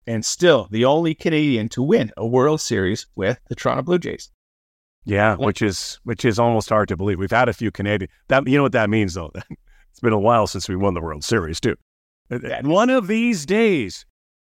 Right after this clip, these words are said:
Speaker 2: and it's gonna be very hard, e-, especially if I get back in the booth someday, if the Blue Jays make it to the World Series and they play the Milwaukee Brewers,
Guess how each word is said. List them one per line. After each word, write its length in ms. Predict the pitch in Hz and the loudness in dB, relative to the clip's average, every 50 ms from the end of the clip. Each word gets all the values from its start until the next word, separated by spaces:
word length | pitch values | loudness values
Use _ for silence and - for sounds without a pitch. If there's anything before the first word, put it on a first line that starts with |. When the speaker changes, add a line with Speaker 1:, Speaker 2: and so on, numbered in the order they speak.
| _ - | _ 0
Speaker 2:
and 120 | 151 160 | 0 2
it's 180 | 160 160 - 185 | 2 0 0 2
gonna 160 | 190 185 170 | 0 2 2
be 100 | 180 160 | 2 2
very 300 | 135 180 202 220 220 185 | 2 2 4 4 4 4
hard, 420 | 175 196 202 190 156 139 120 113 - - | 4 2 4 4 4 2 0 -2 -4 -8
e-, 260 | 123 135 - 131 - | -10 -8 -8 -6 -6
especially 560 | - - - - 170 185 - - 170 160 151 | -6 -6 -2 0 0 0 0 0 0 0 0
if 100 | 143 110 | 0 0
I 120 | 139 139 135 | 0 0 0
get 160 | 143 147 131 | 0 0 0
back 240 | 156 151 147 143 - | 0 0 0 0 0
in 80 | 131 | 0
the 80 | 120 117 | -2 0
booth 220 | 110 139 156 147 | 0 -2 -2 -2
someday, 500 | - - 131 117 110 101 104 98 98 92 - _ _ _ _ _ _ _ _ _ _ | -2 -2 -2 -2 0 0 0 0 -2 -2 -6 _ _ _ _ _ _ _ _ _ _
if 240 | 127 131 127 - - | -2 -2 -2 -2 -4
the 100 | 135 117 | -6 -4
Blue 240 | 104 135 160 185 175 | 0 0 0 0 0
Jays 560 | - 170 170 165 165 165 165 151 - - - | 0 0 0 0 0 -2 -2 -4 -6 -8 -6
make 280 | - 127 143 151 - 165 | -4 -2 -2 0 0 -2
it 80 | 135 - | -4 -2
to 80 | 147 | -2
the 100 | 131 135 | -2 0
World 320 | 131 139 147 147 135 120 - | 0 0 0 0 0 -2 -2
Series 640 | - 147 147 147 127 113 107 90 - - - - _ - | -2 -2 0 2 2 0 0 -2 -6 -12 -14 -14 _ -6
and 120 | 117 117 | -4 -2
they 100 | 120 117 | -2 -2
play 520 | - - 135 131 131 131 127 123 120 104 - _ _ _ _ _ _ _ _ - | -2 -2 0 0 0 0 0 0 -2 -4 -6 _ _ _ _ _ _ _ _ -4
the 100 | 113 120 | -2 0
Milwaukee 480 | 131 131 127 127 123 120 107 - 110 | 0 2 2 2 0 0 0 -2 -4
Brewers, 500 | 95 98 107 104 92 80 78 - - - | -2 -2 -2 -2 -2 -2 -4 -8 -10 -16